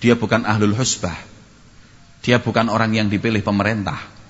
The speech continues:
Dia mau mengingatkan juga nggak bisa. Tapi kita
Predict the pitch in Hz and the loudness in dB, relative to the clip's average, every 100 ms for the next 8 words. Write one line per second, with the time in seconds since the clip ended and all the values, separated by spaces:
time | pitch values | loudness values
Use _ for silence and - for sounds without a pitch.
0 | - - - - - - - 120 120 123 | -20 -20 -20 -20 -20 -20 0 4 6 8
1 | 127 127 123 123 - 123 110 113 107 101 | 6 6 4 2 2 2 4 2 2 2
2 | - 113 98 82 - - - - - - | 2 0 -2 -6 -10 -18 -20 -20 -20 -20
3 | - - - - - - 98 110 104 107 | -20 -20 -20 -20 -20 -6 -4 -2 -2 0
4 | 104 | -2